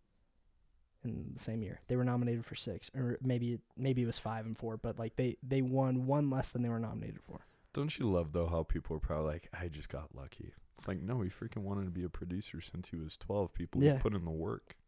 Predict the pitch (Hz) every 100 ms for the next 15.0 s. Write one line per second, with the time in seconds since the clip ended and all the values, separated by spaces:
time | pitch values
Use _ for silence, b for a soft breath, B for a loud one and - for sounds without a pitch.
0 | 160 190 - - 170 143 156 151 151 147
1 | 139 123 131 - - - 123 - - -
2 | - 147 - 107 - 117 113 123 135 143
3 | 110 117 117 110 - - 117 - - -
4 | - - B B B B B 139 110 110
5 | 95 - - 139 131 123 120 120 120 -
6 | 123 123 117 120 127 131 123 113 98 -
7 | 98 87 - 85 - - 123 117 - -
8 | 135 - - 101 85 - 87 135 147 98
9 | 98 98 131 180 156 147 139 123 131 135
10 | 143 143 - 123 147 - - - - -
11 | 135 131 - - 127 123 123 117 104 104
12 | 110 - 104 107 104 98 92 98 92 107
13 | 82 92 82 - 92 87 - 87 95 95
14 | - - 95 87 90 180 - - 92 101